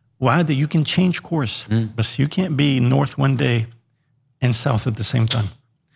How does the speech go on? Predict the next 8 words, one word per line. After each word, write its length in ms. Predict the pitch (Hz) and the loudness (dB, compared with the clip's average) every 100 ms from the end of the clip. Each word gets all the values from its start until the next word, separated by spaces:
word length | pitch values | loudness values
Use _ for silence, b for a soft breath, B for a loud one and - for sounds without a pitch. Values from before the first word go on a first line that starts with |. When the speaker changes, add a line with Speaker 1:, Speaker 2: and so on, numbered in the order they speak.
| _ - | _ -4
Speaker 2:
Stick 380 | - 156 - - | -2 -2 -4 -2
to 80 | |
your 360 | 113 110 107 101 - _ 101 | 0 2 0 -2 -8 _ -2
goal. 240 | 107 98 82 - | 0 0 -4 0
Speaker 1:
تمامًا. 420 | 147 151 143 165 - 165 - | 2 4 2 -2 -2 -2 0
<clears throat> 280 | 156 147 151 | 0 0 -2
Adjust، 520 | 123 170 175 - - _ | 0 0 -2 -8 -18 _
يعني، 260 | - 107 | -2 -2